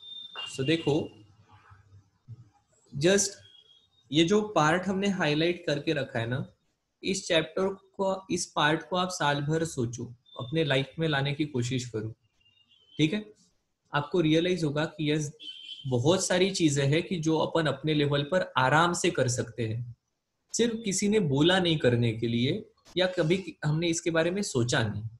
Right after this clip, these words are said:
शुरुआत कर देंगे तो बस रास्ता आसान है,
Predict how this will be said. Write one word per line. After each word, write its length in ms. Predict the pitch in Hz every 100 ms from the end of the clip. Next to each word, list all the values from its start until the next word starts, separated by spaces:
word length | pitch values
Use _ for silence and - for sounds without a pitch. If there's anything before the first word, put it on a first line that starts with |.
| _ _ _ - - - _ _ _ _ _ -
शुरुआत 420 | - 180 208 220
कर 140 | 220 214
देंगे 320 | 214 220 240
तो 120 | 240
बस 280 | 202 196 196 -
रास्ता 400 | 156 156 - 185
आसान 320 | 139 160 131
है, 180 | 113